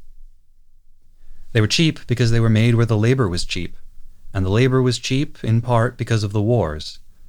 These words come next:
and the desperate power imbalance that existed between the nations. Ironic,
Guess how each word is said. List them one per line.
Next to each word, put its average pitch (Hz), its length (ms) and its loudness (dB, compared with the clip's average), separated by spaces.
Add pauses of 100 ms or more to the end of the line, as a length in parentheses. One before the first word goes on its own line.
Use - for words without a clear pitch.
and 101 100 -2
the 98 60 -4
desperate 104 380 2
power 104 320 2
imbalance 90 540 0
that 101 120 -4
existed 95 560 -2
between 90 280 -6
the 90 60 0
nations. 92 680 -4 (1500)
Ironic, 160 640 2